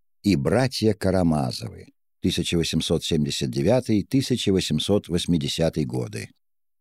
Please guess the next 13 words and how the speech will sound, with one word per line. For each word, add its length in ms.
Своим 460
примером 540
деятельной 680
любви 680
она 240
также 340
послужила 640
источником 640
вдохновения 920
для 160
художественных 1040
образов 720
этих 300